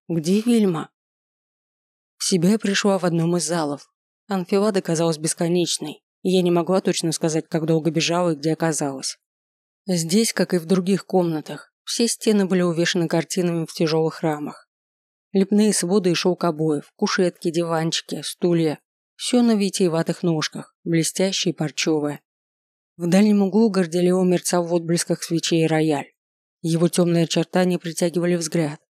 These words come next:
И почему-то мне впервые за последние годы захотелось не просто глазеть на глянцевые бока рояля и поднятую крышку, а сесть за него, коснуться клавиш. "Ух, Женечка, ну ты и бегаешь!"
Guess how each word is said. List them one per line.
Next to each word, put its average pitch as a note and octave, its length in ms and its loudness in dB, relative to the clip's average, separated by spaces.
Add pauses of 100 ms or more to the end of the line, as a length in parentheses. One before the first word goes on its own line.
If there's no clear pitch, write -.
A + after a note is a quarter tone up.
(140)
И F#3 80 4
почему-то F3+ 540 0
мне F3+ 240 2
впервые F#3 440 0
за F#3 120 -2
последние F3 520 -2
годы F3 380 0 (100)
захотелось F#3 640 0
не G3 80 2
просто G3 320 0
глазеть F#3 380 0
на E3+ 100 -4
глянцевые F3 460 -2
бока E3+ 280 0
рояля E3 400 0
и D#3+ 40 0
поднятую E3 500 0
крышку, - 540 -4 (560)
а F3+ 100 -4
сесть F3+ 420 0
за D#3+ 120 0
него, D#3 320 0 (320)
коснуться G3 580 0
клавиш. E3+ 680 -2 (1500)
"Ух, B3 240 2
Женечка, G3+ 440 2
ну G3+ 140 4
ты B3 200 2
и B3 40 2
бегаешь!" F3 640 -2